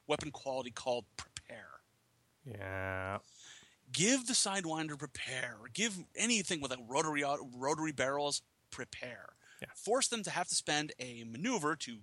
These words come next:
Speaker 1: get the weapon, like, the barrels to spin up.
Speaker 2: Yeah.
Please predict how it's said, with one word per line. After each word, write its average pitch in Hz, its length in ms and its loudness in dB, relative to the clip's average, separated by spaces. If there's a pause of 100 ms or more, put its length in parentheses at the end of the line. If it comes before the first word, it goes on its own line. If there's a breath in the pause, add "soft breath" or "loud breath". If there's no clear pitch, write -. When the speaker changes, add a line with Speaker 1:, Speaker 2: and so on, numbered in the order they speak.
Speaker 1:
get 175 200 2
the 147 80 0
weapon, 131 540 -2
like, 123 160 -2
the 127 80 -6
barrels 135 360 2
to 131 80 2
spin 165 260 2
up. 170 180 0 (1400)
Speaker 2:
Yeah. 165 160 6